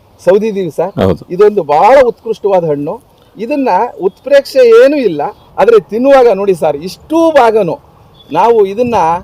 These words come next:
Speaker 1: ಯಾವುದೇ ಭಾಗ ಬಿಡದ ಹಾಗೆ ತಿನ್ಬೋದು. ಇದರಲ್ಲಿ ಯಾವುದು, ಇದು ಸೋಡೆ ಯಾವುದು, ಇದರಲ್ಲಿ ತಿರುಳು ಯಾವುದು, ಯಾವುದು ಇದಿಲ್ಲ, ಬೀಜ ಇಲ್ಲ, ಏನೂ ಇಲ್ಲ.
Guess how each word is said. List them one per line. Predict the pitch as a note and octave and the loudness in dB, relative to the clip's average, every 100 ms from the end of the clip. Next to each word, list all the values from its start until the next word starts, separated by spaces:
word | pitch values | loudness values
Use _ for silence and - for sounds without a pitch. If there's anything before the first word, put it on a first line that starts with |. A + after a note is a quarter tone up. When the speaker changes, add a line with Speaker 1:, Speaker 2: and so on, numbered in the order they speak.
| - _ _ _ _ | -12 _ _ _ _
Speaker 1:
ಯಾವುದೇ | B2 D3 A3+ A#3 B3+ B3+ C4 | 0 2 4 4 4 6 4
ಭಾಗ | - G#3+ G#3+ G#3 | 4 0 0 -2
ಬಿಡದ | F3 G3 | 0 0
ಹಾಗೆ | A#3 A3 A3+ | 0 0 0
ತಿನ್ಬೋದು. | A3 F3 F3 C3+ G#2 - | -2 -4 -6 -6 -6 -10
ಇದರಲ್ಲಿ | E3+ F#3+ F#3 | -6 -4 0
ಯಾವುದು, | F3 G3+ | 0 2
ಇದು | F#3+ F3+ F3+ | -2 -4 -6
ಸೋಡೆ | G3 A#3 B3 | 2 4 4
ಯಾವುದು, | A#3+ A#3 A3 A#3 | 4 2 2 0
ಇದರಲ್ಲಿ | A3 G#3+ G3 - | 0 -2 -2 -4
ತಿರುಳು | G3+ A#3 A#3 | 0 2 4
ಯಾವುದು, | G#3+ G#3 G#3+ | 2 2 0
ಯಾವುದು | G3 F3+ D3+ G#3 A#3 | 2 0 2 2 2
ಇದಿಲ್ಲ, | A3+ G3 F#3+ F#3+ | -2 -4 0 2
ಬೀಜ | F3 D#3 G3 F#3 | 0 -2 -4 0
ಇಲ್ಲ, | G3+ F3+ F3 D#3+ | 0 -2 -4 -4
ಏನೂ | E3+ G3 | -4 -6
ಇಲ್ಲ. | F#3 D#3+ D#3 | -8 -6 -6